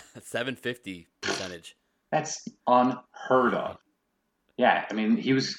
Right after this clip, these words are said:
Speaker 2: winning a lot of, they were getting very, very close. But, dude, they lost in that Super Bowl two when he was
Speaker 1: And they
Speaker 2: not,
Speaker 1: lost the
Speaker 2: but he
Speaker 1: conference
Speaker 2: helped.
Speaker 1: championship. They lost in the Immaculate
Speaker 2: Yeah.
Speaker 1: Reception game. And Ma-, and Madden
Speaker 2: Yeah.
Speaker 1: still never got over that one.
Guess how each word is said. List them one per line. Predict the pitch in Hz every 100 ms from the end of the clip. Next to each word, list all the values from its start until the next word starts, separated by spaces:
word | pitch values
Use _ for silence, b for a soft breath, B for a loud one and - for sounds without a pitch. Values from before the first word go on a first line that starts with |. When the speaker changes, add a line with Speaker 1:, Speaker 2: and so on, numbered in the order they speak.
| -
Speaker 2:
winning | 117 135 113
a |
lot | 98 104 107
of, | 104
they | 104
were | 104
getting | 101 117 113 113 -
very, | 113 123 113
very | 113 107 107 101
close. | 127 110 -
But, | 101 - -
dude, | 120 92
they | 104
lost | 92 110 123 113 - -
in | 117 135
that | 120 120
Super | 120 123
Bowl | 113 123
two | - 104 87 85 92
when | 90
he | 92
was | 90 110
Speaker 1:
And | 113
they |
Speaker 2:
not, | 117
Speaker 1:
lost | 123 120
the | 95
Speaker 2:
but |
he | 117
Speaker 1:
conference | 98 87
Speaker 2:
helped. | 104
Speaker 1:
championship. | 123 123 117 - 117 113 - _ _ 95
They |
lost | 101 104 104 104
in |
the | 98 98
Immaculate | 101 104 110 110
Speaker 2:
Yeah. | 110
Speaker 1:
Reception | 127 - 139 120
game. | 113 117 113 113 113 113 110 - 147 _
And | 98 98
Ma-, | 104
and | 107 107 104
Madden | 113 127
Speaker 2:
Yeah. | 120
Speaker 1:
still | 120 104
never | 92 87
got | 85 82
over | 85 85
that | 85 76
one. | 85 90